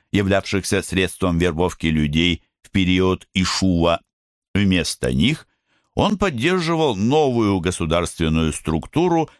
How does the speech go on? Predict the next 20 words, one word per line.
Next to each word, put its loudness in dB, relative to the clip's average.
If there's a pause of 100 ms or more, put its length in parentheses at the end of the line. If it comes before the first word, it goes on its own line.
(480)
как -2
единый, 2 (340)
неоспоримый 2
источник -4
власти 0 (220)
обеспечивающей 0
равенство -2
для 0
всех -2
граждан 0
и -2
сохраняющей -2 (220)
общее 0
благополучие. -2 (760)
Со 0
времени 2
создания 0
государства -2 (580)
его 2
юридическая -2